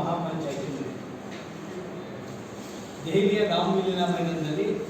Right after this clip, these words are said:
ಫೆಬ್ರವರಿ, ಮಾರ್ಚ್ ಹದಿನಾಲ್ಕರಂದು ರಾಷ್ಟ್ರದ ಇಪ್ಪತ್ತೇಳು ರಾಜ್ಯದ ರೈತ ಸಂಘಟನೆಗಳು ಸಂಯುಕ್ತ ಕಿಸಾನ್ ಮೋರ್ಚಾದಲ್ಲಿ ರೈತ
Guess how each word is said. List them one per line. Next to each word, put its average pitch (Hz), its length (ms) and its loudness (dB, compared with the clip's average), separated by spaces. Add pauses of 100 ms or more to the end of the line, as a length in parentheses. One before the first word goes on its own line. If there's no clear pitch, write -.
ಫೆಬ್ರವರಿ, 180 500 0 (280)
ಮಾರ್ಚ್ - 260 2
ಹದಿನಾಲ್ಕರಂದು 180 800 2 (880)
ರಾಷ್ಟ್ರದ 202 720 2 (100)
ಇಪ್ಪತ್ತೇಳು 202 600 0 (120)
ರಾಜ್ಯದ 180 260 2 (120)
ರೈತ 170 120 -2 (120)
ಸಂಘಟನೆಗಳು 156 600 -2 (680)
ಸಂಯುಕ್ತ 214 500 2
ಕಿಸಾನ್ 202 440 2 (720)
ಮೋರ್ಚಾದಲ್ಲಿ 185 720 2 (1160)
ರೈತ 190 280 2